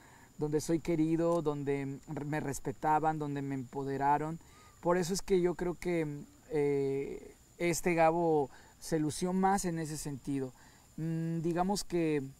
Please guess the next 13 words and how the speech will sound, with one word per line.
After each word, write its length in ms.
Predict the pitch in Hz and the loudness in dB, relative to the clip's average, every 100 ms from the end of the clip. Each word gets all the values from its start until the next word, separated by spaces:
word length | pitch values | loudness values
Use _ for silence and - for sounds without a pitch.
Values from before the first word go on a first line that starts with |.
| - - - | -20 -20 -4
gracias 480 | 165 180 180 185 | 2 4 4 0
por 160 | - 160 | -2 -2
ese 160 | 151 156 | -2 -6
comentario 680 | 139 139 139 170 190 208 - | -6 -6 -4 -2 2 0 -2
y, 460 | 151 135 131 131 135 - | -4 -4 -6 -10 -12 -10
pues, 240 | 135 143 | -8 -8
así 200 | 127 202 | -8 -8
soy, 360 | - 269 359 240 | -6 -6 -6 -8
soy 180 | 269 | -8
un 80 | 294 | -8
estuche 400 | 285 - 269 - | -8 -8 -8 -6
de 60 | 240 | -8
monerías. 640 | 160 139 139 214 185 - | -6 -6 -6 -6 -10 -16